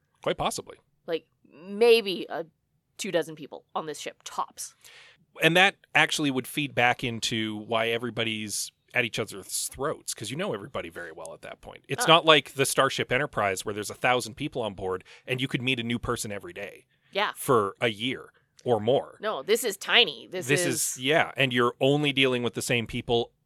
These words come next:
Speaker 1: over and over and over again, and you start to notice things like their bad hygiene or their crummy attitude,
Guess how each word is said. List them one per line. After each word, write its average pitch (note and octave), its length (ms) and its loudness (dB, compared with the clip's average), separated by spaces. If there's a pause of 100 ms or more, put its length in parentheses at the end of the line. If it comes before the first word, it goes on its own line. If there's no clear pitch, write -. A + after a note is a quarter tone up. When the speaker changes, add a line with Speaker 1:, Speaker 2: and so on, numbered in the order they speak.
Speaker 1:
over C3 380 6
and A#2+ 80 2
over A2 220 4
and G#2+ 80 -2
over B2 300 4
again, A#2 480 -2
and G#2 400 -6
you A2 160 -12
start A2+ 300 -2
to B2 100 -8
notice B2+ 320 2
things A#2+ 260 -12
like G#2+ 200 -2
their G#2+ 140 -4
bad F2+ 260 -6
hygiene F2 580 -14
or F#2 220 -8
their E2+ 260 -12 (180)
crummy G#2 320 -2
attitude, F2+ 600 -10